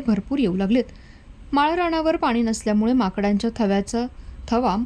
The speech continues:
शहरामध्ये येऊ लागलाय. याच परिसरामध्ये एका झाडावरून उडी मारून माकड जात असताना त्याचा तोल जाऊन ते गटारीमध्ये पडलं.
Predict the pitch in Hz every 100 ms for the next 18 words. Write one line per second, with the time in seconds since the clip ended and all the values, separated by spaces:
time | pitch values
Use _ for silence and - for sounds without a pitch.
0 | - - 277 247 262 311 196 262 196 185
1 | 190 247 226 - - - 233 240 - 233
2 | 262 330 330 330 302 330 302 285 247 233
3 | 233 240 247 196 202 196 196 220 214 180
4 | - 202 202 180 190 180 - 220 180 208
5 | 262 - 262 330 311 175 190 269 214 208
6 | 285 262 180 185 196